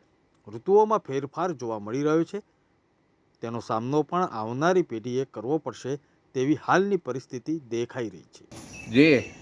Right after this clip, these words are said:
Speaker 2: અમદાવાદનું સૌથી હાઈએસ્ટ ટેમ્પરેચર રહેતું, એના પેરેલલ અત્યારે ગાંધીનગર પહોંચી રહ્યું છે.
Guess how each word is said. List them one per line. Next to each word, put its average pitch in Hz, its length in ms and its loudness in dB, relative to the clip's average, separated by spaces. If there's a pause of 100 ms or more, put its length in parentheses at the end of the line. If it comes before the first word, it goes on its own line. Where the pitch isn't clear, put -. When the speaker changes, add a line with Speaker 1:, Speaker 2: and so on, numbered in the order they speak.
(140)
Speaker 2:
અમદાવાદનું 143 1200 4
સૌથી 139 540 4
હાઈએસ્ટ 131 540 2
ટેમ્પરેચર 131 680 2
રહેતું, 120 460 0 (440)
એના 131 280 6
પેરેલલ 131 580 4
અત્યારે 131 340 2
ગાંધીનગર 123 720 2
પહોંચી 113 440 -2
રહ્યું 107 300 2
છે. 98 120 -6